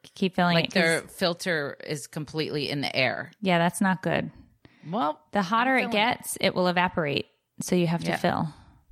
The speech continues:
Speaker 2: That's
Speaker 1: That's
Speaker 2: really dumb 'cause my hose, <laughs> whatever.
Speaker 1: It's science.
Speaker 2: I'm gonna see if I can show you this picture really quick and then we'll be done.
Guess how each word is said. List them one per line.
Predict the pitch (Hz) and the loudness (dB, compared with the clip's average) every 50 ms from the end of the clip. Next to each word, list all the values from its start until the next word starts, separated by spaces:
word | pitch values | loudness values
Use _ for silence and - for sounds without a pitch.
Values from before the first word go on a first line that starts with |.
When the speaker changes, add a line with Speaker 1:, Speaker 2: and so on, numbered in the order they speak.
| - - - | -20 -16 -10
Speaker 2:
That's | 147 170 - | -8 -4 0
Speaker 1:
That's | 175 185 | 0 2
Speaker 2:
really | 180 175 170 | 2 0 0
dumb | 151 160 151 147 147 147 | -2 -2 -2 -2 -4 -8
'cause | - - 185 156 160 | -6 -6 -6 -2 0
my | 170 160 | 0 2
hose, | 165 180 165 175 185 180 - - - - - _ _ _ - | 2 2 2 2 2 -2 -4 -8 -10 -10 -12 _ _ _ -20
<laughs> | - - - _ _ _ _ _ 190 - _ _ _ - - - - | -20 -20 -20 _ _ _ _ _ -20 -20 _ _ _ -20 -20 -16 -14
whatever. | - - - - 71 - - - - - - - _ _ _ _ _ _ _ _ _ _ _ _ _ _ _ _ _ _ _ _ _ _ _ _ _ _ _ _ _ _ - | -14 -12 -12 -14 -14 -16 -18 -18 -20 -20 -20 -20 _ _ _ _ _ _ _ _ _ _ _ _ _ _ _ _ _ _ _ _ _ _ _ _ _ _ _ _ _ _ -6
Speaker 1:
It's | 180 - - | -6 -4 -4
science. | - - 170 - - - - - - - - - - - - - - _ _ _ _ _ _ _ _ - - - - 160 - - - _ _ _ _ _ _ _ _ _ _ - | -4 -2 -2 -2 -2 -4 -6 -6 -8 -8 -8 -12 -12 -16 -18 -20 -20 _ _ _ _ _ _ _ _ -20 -20 -20 -18 -20 -20 -20 -20 _ _ _ _ _ _ _ _ _ _ -6
Speaker 2:
I'm | 165 180 | -4 -2
gonna | 190 190 202 | -2 -2 -4
see | - - 190 | -2 -2 -2
if | 175 | 0
I | 196 170 | 0 0
can | 180 | 0
show | - - 165 | 0 0 0
you | 160 | 0
this | 156 160 - | 0 -2 -4
picture | - - 196 151 - - 151 | -4 -4 -4 -4 -2 0 2
really | 147 139 135 | 2 2 2
quick | 131 - 147 - | 2 0 -2 0
and | 151 139 | 0 0
then | 143 139 | 2 2
we'll | 139 | 2
be | 127 147 135 | 0 0 0
done. | 135 - 62 - 165 156 147 | 2 0 0 0 -4 -6 -8